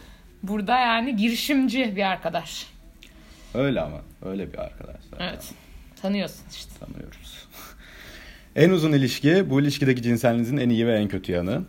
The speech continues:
Speaker 2: Ee, iki buçuk sene Ankara ve New York'ta bildiğin evli hayatı yaşadığımız bir ilişkim olmuştu. Bu ilişkide cinselliğimizin en güzel tarafı aynı anda boşalma olayını masterlamış olmamızdı.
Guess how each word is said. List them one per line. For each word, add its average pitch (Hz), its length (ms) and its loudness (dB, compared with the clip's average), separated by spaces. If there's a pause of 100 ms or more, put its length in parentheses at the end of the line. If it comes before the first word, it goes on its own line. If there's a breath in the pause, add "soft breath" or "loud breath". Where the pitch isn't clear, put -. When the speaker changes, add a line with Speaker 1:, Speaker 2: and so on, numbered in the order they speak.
(300)
Speaker 2:
Ee, 98 260 0
iki 110 200 0
buçuk 143 240 -2
sene 107 340 2
Ankara 127 560 2
ve 117 40 2
New 123 160 -2
York'ta 117 400 0
bildiğin 117 320 0
evli 110 280 0
hayatı 107 380 0
yaşadığımız 104 540 -4
bir 104 60 -2
ilişkim 98 420 -4
olmuştu. 80 560 -6 (460 loud breath)
Bu 117 100 2
ilişkide 127 360 0
cinselliğimizin 123 540 0
en 127 80 0
güzel 113 260 0
tarafı 110 260 -2
aynı 117 260 2
anda 113 240 -2
boşalma 107 640 -4
olayını 98 400 -2
masterlamış 98 600 -4
olmamızdı. 78 540 -8